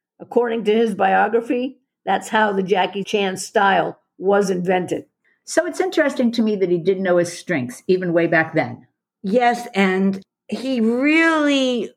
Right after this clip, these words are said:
Speaker 3: wanted people to see what it's all about.
Speaker 2: Yes.
Speaker 3: But according to his biography,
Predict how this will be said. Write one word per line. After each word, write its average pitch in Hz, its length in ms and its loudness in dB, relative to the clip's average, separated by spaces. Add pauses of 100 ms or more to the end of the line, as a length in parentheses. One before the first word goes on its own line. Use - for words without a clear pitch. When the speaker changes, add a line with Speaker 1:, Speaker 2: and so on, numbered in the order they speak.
(160)
Speaker 3:
wanted 240 720 2
people 214 420 0
to 202 160 -4
see 220 400 0
what 180 220 0
it's 160 240 -6
all 185 220 2
about. 160 320 0 (600)
Speaker 2:
Yes. 165 360 -2 (380)
Speaker 3:
But 240 120 0
according 349 340 0
to 269 80 0
his 208 140 2
biography, 151 760 -2